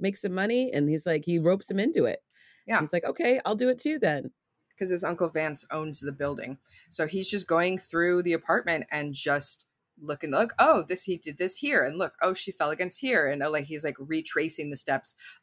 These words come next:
Speaker 2: of the murder, which in one way you're like, "Okay, that's a pretty cool skill that you're able to do that." Uh, but he's doing it with a reverence, like, it's so,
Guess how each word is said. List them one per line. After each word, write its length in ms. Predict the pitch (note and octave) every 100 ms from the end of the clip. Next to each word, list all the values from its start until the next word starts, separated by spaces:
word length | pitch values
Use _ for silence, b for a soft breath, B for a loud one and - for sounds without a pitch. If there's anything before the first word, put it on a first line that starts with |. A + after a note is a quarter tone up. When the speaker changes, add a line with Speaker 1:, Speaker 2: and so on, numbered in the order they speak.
| -
Speaker 2:
of 320 | C#3 C3+ -
the 80 | C#3+
murder, 360 | F3+ A#3+ C3+ - B -
which 160 | E4+
in 100 | F#4
one 220 | E4 D#4+
way 120 | C#4+ A3
you're 120 | G3+
like, 100 | G#3
"Okay, 200 | - F#4+ A3+
that's 160 | A3+
a 40 | A3+
pretty 200 | A3 F#3
cool 160 | D#3+
skill 280 | - - C#3
that 120 | C3+
you're 100 | A#2
able 220 | A#2+ C3 A2+
to 80 |
do 180 | B2+ D#3
that." 220 | C3 B2+ - B B _ _ -
Uh, 60 | - D3
but 120 | F3+
he's 360 | F#3+ F3+ - - - _ _
doing 240 | D#3+ F#3+ G3+
it 100 | C#3+
with 140 | D#3+
a 80 | D3+
reverence, 640 | C3 D3+ D3+ F3 G#3 -
like, 180 | C#3+ C#3
it's 160 | C3+ -
so, 420 | - D#3 D3 -